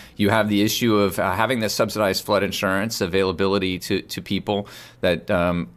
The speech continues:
similarly, you can continue to get it even after a loss. There may be certain restrictions and some of the pri-, premiums are going up, but just the existence of this federally backed program where the program has borrowed somewhere in the order of forty billion dollars from the Treasury that it's never going to repay,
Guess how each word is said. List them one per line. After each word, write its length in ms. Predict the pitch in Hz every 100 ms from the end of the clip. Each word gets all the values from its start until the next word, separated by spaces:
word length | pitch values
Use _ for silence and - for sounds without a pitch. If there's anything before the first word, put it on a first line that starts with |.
| -
similarly, 920 | - - 113 113 107 107 104 104 117
you 160 | 110 92
can 140 | 110
continue 560 | 95 - 98 - 117 107
to 80 | 98
get 240 | 92 95
it 80 | 110
even 260 | 101 95 98
after 440 | 92 98 - 98
a 100 | 90
loss. 520 | 82 85 90 123 -
There 120 | 98
may 140 | 90 90
be 100 | 87
certain 480 | - 95 - 92 87 - - - -
restrictions 600 | - - 101 92 123 113
and 80 | 107
some 160 | - 95
of 80 | 87
the 100 | 92
pri-, 280 | - 92
premiums 480 | 95 - 120 107 98
are 40 | 87
going 280 | 92 98
up, 160 | 120 120
but 100 | 98
just 220 | 120 113
the 160 | 104 90
existence 560 | 82 92 - 127 101
of 80 | 101
this 160 | 92 -
federally 580 | - - 120 117 104 87
backed 240 | 98 90
program 460 | - 139 117 92 87
where 200 | 95 87 - - -
the 60 | -
program 280 | 95 139 123
has 120 | 101
borrowed 500 | 85 107 127 113 104
somewhere 320 | - 117 113
in 60 | 104
the 100 | 104
order 340 | 113 107 101
of 160 | 95 87
forty 460 | - 127 127 117
billion 640 | 95 - 104 117 123 113 95
dollars 580 | 92 107 107 92 85
from 140 | - 98
the 80 | 87
Treasury 420 | 113 123 95 92
that 140 | 90
it's 160 | 90 -
never 360 | 87 107 113
going 300 | 90 95 95
to 140 | 82 87
repay, 640 | 80 76 - 107 82 82